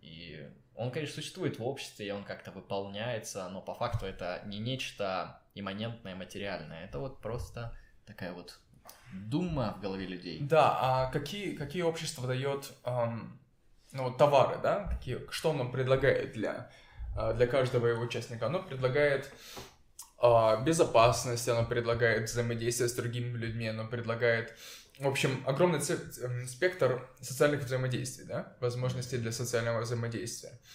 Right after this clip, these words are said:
Speaker 2: И получается, что в данном случае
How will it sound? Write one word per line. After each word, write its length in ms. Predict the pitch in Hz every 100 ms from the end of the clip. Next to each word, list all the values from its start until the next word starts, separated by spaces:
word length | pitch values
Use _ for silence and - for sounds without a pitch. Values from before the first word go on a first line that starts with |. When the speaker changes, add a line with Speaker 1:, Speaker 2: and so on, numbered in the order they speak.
| - - - - - -
Speaker 2:
И 460 | 139 135 135 131 -
получается, 500 | 143 139 165 160 160
что 340 | - - 131
в 60 | 127
данном 240 | 156 156 127
случае 480 | 165 220 - 110